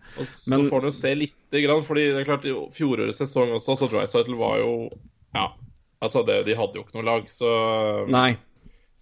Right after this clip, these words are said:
Speaker 1: Ja, og han endte opp med hundre og fem poeng, så ja, nei, det, det, vi får se litt grann, men det er veldig interessant, eh,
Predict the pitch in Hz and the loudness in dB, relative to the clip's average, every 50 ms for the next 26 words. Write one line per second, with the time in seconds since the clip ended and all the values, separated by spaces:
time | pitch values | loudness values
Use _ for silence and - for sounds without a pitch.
0 | _ _ _ _ _ _ _ _ _ _ _ - - 110 110 113 117 113 117 113 | _ _ _ _ _ _ _ _ _ _ _ -10 -6 -2 0 0 2 2 2 2
1 | 113 113 113 113 110 110 104 98 101 - 98 110 107 110 107 104 107 113 - - | 2 2 0 -2 -4 -4 -4 -2 -2 -2 -2 -2 -4 -6 -4 0 0 0 0 0
2 | 123 107 107 107 - 131 123 123 127 123 117 - - - 127 123 123 123 120 120 | -2 -2 -2 -4 0 2 2 2 2 -2 -8 -16 -8 -2 0 2 2 2 2 -2
3 | 120 120 120 123 117 113 - - - - - - 135 127 - 92 131 127 120 82 | -4 -6 -6 -8 -8 -10 -12 -12 -14 -10 -4 -2 -2 -2 0 0 0 0 0 0
4 | 90 135 135 - - 143 165 196 208 - 330 311 - - 262 254 269 285 269 - | 0 -2 -2 -2 -2 -2 -4 -4 -4 -8 -8 -8 -2 2 2 2 2 2 0 -2
5 | 233 208 202 220 233 226 226 202 190 190 214 202 180 131 135 131 - 320 320 - | -2 -2 -2 -4 -4 -6 -4 -2 0 -2 0 -2 -2 -4 -4 -6 -6 -8 -8 -4
6 | - 123 123 127 139 151 160 160 160 160 156 151 151 147 | -2 0 0 0 0 -4 -6 -6 -4 -2 -2 -2 -2 -2